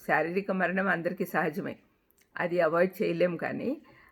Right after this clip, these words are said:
రెండవ మరణం, నరకానికి వెళ్ళి, అంటే యేసు ప్రభు తిరిగి వచ్చినప్పుడు పునరుద్ధానులు అవుతాం కాబట్టి,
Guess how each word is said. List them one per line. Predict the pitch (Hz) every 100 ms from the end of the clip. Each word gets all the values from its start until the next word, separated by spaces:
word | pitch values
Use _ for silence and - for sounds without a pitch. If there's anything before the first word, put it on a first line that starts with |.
| -
రెండవ | 165 196 226 269
మరణం, | 226 165 147 139 -
నరకానికి | 175 196 220 220 214
వెళ్ళి, | 180 175 170
అంటే | 180 208 214
యేసు | 180 208 196
ప్రభు | 202 196
తిరిగి | 196 180 180
వచ్చినప్పుడు | 185 180 170 160 190
పునరుద్ధానులు | 220 175 170 190 190 175 156
అవుతాం | 156 156 170 160
కాబట్టి, | 143 147 - 220 277